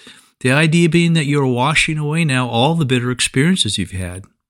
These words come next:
And then the second cup they'd offer you is very sweet, symbolic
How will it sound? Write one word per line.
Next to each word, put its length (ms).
And 140
then 100
the 100
second 480
cup 240
they'd 180
offer 280
you 80
is 120
very 260
sweet, 520
symbolic 800